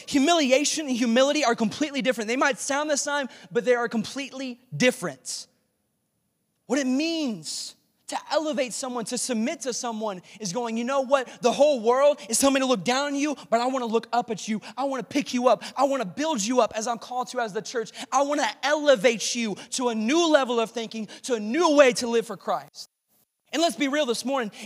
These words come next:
If you don't have friends that are elevating you, guess what? Get new friends. Period. Because the hardest thing you'll do is be like, "Come on, guys. Come on, guys." They're only gonna take you down.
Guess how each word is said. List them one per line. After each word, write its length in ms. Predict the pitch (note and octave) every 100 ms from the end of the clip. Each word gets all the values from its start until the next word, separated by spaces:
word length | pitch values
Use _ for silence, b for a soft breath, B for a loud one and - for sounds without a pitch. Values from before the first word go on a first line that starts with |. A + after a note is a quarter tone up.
| -
If 100 | A3+
you 240 | F3 F4+ F4+
don't 200 | F4+ B3
have 240 | D4+ C#4
friends 500 | - D4+ C#4+ G#3+ E3+ B A3
that 160 | B3+
are 120 | B3 - -
elevating 680 | C#4 E4+ E4 E4 E4+ E4+ D#4
you, 280 | F4 E4+ D#3+
guess 260 | C4 B3+
what? 520 | G#3+ A3 C#3 - - - _ _ _ -
Get 220 | D#3 C#4
new 160 | B3 A#3+
friends. 600 | - G3 D3 - - - _ _ _ _ _ _ _ _ _ _ _
Period. 420 | A#3+ D4+ C4+ D3+ G#2+ _ _ _ _ _ _ _ _ _ _ _ _
Because 380 | B3 D4+ B3+ - B _
the 80 | -
hardest 440 | F#3+ C#4 E4 E4+ -
thing 160 | D#4+
you'll 140 | C#4+ D4
do 360 | A#3 D4+ E3 A#2 _ _ _ -
is 80 | F#3
be 80 |
like, 140 | B3 -
"Come 160 | C4
on, 160 | D4 C#4+
guys. 420 | - B3+ B3+ - B -
Come 200 | C4 C4
on, 180 | D4 C#4+
guys." 260 | B3 A3+ B F#3+
They're 100 | A3
only 140 | A#3
gonna 160 | A3+ G#3+
take 240 | G#3+ F3
you 40 |
down. 220 | E3 B2